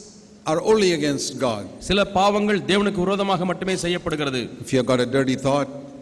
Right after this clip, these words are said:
Speaker 2: ஒரு அசுத்தமான சிந்தை,
Speaker 1: or you love money,
Speaker 2: அல்லது நீங்கள் பணத்தை நேசிக்கிறீர்கள்,
Speaker 1: or you are jealous of somebody,
Speaker 2: அல்லது யாரோ ஒருவரோடு கூட பொறாமையா இருக்கிறீர்கள்,
Speaker 1: or you have an unforgiving spirit,
Speaker 2: அல்லது மன்னிக்காத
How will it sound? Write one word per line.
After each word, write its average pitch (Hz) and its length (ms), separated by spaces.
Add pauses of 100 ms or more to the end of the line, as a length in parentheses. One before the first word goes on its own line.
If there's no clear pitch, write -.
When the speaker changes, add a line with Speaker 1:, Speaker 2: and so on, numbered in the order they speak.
(160)
Speaker 2:
ஒரு 127 120
அசுத்தமான 175 420
சிந்தை, 170 300 (1600)
Speaker 1:
or 123 160
you 123 120
love 127 200
money, 139 320 (360)
Speaker 2:
அல்லது 165 220
நீங்கள் 165 220
பணத்தை 170 260
நேசிக்கிறீர்கள், 170 600 (100)
Speaker 1:
or 120 140
you 123 80
are 120 140
jealous 139 380
of 139 120
somebody, 143 460 (240)
Speaker 2:
அல்லது 170 240
யாரோ 170 280 (140)
ஒருவரோடு 175 420
கூட 170 180
பொறாமையா 185 480
இருக்கிறீர்கள், 175 420 (320)
Speaker 1:
or 123 180
you 123 120
have 131 160
an 135 80
unforgiving 151 560
spirit, 151 440 (360)
Speaker 2:
அல்லது 180 300 (220)
மன்னிக்காத 196 520